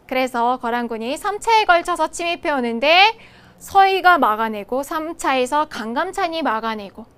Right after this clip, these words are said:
그 이후에 성을 쌓아서 지켜냈다. 자, 이 시기에는 완전하게 세력 균형이 이루어졌던 시기가 호족 지배기였고요. 호족들의 좀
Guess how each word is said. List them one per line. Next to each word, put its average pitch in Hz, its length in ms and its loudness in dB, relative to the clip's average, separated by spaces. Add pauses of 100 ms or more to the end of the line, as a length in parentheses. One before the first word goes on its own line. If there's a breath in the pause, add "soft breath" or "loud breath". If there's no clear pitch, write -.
(240)
그 247 140 -8
이후에 220 420 -2
성을 359 320 -2
쌓아서 262 400 -4
지켜냈다. 233 680 -8 (680 loud breath)
자, 262 300 4
이 359 180 0
시기에는 320 720 2
완전하게 254 540 0
세력 349 340 -2
균형이 277 460 -4
이루어졌던 254 540 -4
시기가 240 340 -6
호족 349 380 -8
지배기였고요. 226 800 0 (200 loud breath)
호족들의 302 680 -2
좀 269 180 -6